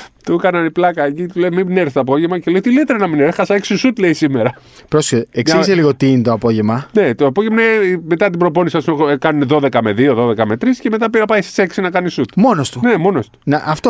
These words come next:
Speaker 2: αυτό, ότι
Speaker 1: Ναι.
Speaker 2: πηγαίνει κάθε
Speaker 1: Ναι, ναι,
Speaker 2: μέρα
Speaker 1: ναι.
Speaker 2: το απόγευμα, όταν δεν υπάρχει προπόνηση της ομάδας, για να κάνει σουτ.
Speaker 1: Ναι, πώς
Speaker 2: Τρομερό.
Speaker 1: τα βάζουνε.
Speaker 2: Τρομερό.
Speaker 1: Απλά, ε, τώρα ένσταση, είπες, ας πούμε, για τον Πίτερσον ότι είναι ένας από τους τρεις καλύτερους στην ιστορία.
Speaker 2: Ναι, ναι.
Speaker 1: Δηλαδή, είναι και καλύτερος από τον Βεζένκοφ στο σουτ.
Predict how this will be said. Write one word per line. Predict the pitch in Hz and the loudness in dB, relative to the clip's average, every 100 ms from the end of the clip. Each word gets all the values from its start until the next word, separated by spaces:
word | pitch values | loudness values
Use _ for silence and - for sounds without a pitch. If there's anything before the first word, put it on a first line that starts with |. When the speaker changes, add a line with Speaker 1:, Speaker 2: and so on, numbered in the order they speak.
| 143 | 0
Speaker 2:
αυτό, | 120 180 | 0 2
ότι | 123 110 | 2 2
Speaker 1:
Ναι. | 151 | 2
Speaker 2:
πηγαίνει | 123 147 165 | 2 2 2
κάθε | 175 202 208 | 2 2 2
Speaker 1:
Ναι, | 202 | 2
ναι, | 180 | 2
Speaker 2:
μέρα | 170 | 2
Speaker 1:
ναι. | 156 | 2
Speaker 2:
το | 131 | 0
απόγευμα, | 120 147 139 135 135 175 247 _ _ _ | 2 0 2 2 2 0 -4 _ _ _
όταν | 160 139 131 | -2 0 2
δεν | 139 151 | 2 2
υπάρχει | 147 123 123 101 | 0 0 -2 -2
προπόνηση | 120 107 113 107 | -2 0 0 -4
της | - | -4
ομάδας, | 101 123 175 | -4 -4 -2
για | 170 | -4
να | |
κάνει | 165 190 | -2 -4
σουτ. | 180 135 117 - _ _ _ _ | -2 -4 -6 -12 _ _ _ _
Speaker 1:
Ναι, | 190 | -2
πώς | 143 | 0
Speaker 2:
Τρομερό. | 131 208 | 2 2
Speaker 1:
τα | 147 | 0
βάζουνε. | 98 87 78 - | -2 -6 -14 -10
Speaker 2:
Τρομερό. | 117 110 107 98 | -4 -2 -2 -2
Speaker 1:
Απλά, | 147 165 165 | -2 0 0
ε, | 156 | 0
τώρα | 196 190 | 0 2
ένσταση, | 185 180 165 135 160 175 - - | 0 -2 -4 -2 -4 -4 -20 -6
είπες, | 190 208 214 | -4 -2 -2
ας | 175 | -4
πούμε, | 190 202 | -4 -4
για | 170 | -2
τον | 135 | -2
Πίτερσον | 131 170 180 170 | -2 -4 -6 -6
ότι | 170 | -4
είναι | 180 | -4
ένας | 165 | -4
από | 156 | -6
τους | 143 | -6
τρεις | 175 165 | -6 -4
καλύτερους | 151 156 160 | -4 -4 -4
στην | 147 | -4
ιστορία. | 131 143 139 | -4 0 0
Speaker 2:
Ναι, | 120 | 0
ναι. | 113 | 0
Speaker 1:
Δηλαδή, | 127 131 | 0 0
είναι | 208 175 | -2 -2
και | 120 | -6
καλύτερος | 101 104 98 98 | -2 -2 -2 -4
από | 104 | -4
τον | 104 | -4
Βεζένκοφ | 110 147 127 | -4 -4 -6
στο | - | -10
σουτ. | 120 156 | -6 -8